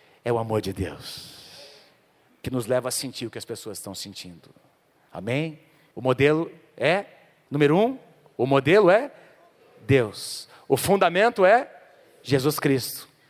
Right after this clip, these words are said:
O vínculo é o amor. Em quarto lugar, a motivação da nossa comunhão é o serviço.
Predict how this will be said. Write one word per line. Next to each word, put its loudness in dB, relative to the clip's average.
O 0
vínculo 0
é 0
o 4
amor. -2
Em -4
quarto -2
lugar, -2
a 4
motivação 0
da 0
nossa -2
comunhão -4
é -4
o -2
serviço. -8